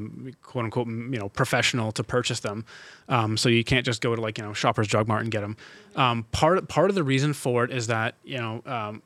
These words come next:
you worry about people not actually doing it properly. So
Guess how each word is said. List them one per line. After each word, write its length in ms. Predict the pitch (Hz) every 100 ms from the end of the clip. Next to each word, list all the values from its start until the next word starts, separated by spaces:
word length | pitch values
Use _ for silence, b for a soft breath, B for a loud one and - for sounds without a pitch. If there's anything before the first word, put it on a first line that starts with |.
| _
you 180 | 165 135
worry 340 | 120 127 143
about 360 | 120 113 113 -
people 320 | - 131 123
not 300 | 110 113 117
actually 300 | 110 113 120
doing 320 | 104 113 110 135
it 100 | -
properly. 460 | 135 139 143 180
So 380 | - 113 107